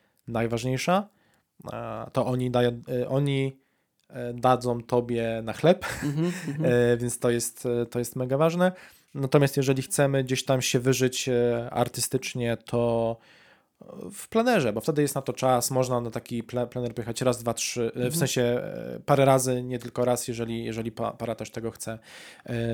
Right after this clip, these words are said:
Speaker 1: e, się wykazać, się wykazać bardziej w, em,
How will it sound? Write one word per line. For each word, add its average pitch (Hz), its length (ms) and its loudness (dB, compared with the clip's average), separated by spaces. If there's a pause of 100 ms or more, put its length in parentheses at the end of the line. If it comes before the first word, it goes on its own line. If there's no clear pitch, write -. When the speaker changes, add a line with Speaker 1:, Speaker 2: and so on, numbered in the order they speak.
(220)
Speaker 1:
e, 113 60 -2
się 120 320 4
wykazać, 123 680 0
się - 180 -6
wykazać 131 480 4
bardziej 117 540 0
w, - 200 -14
em, 117 920 -8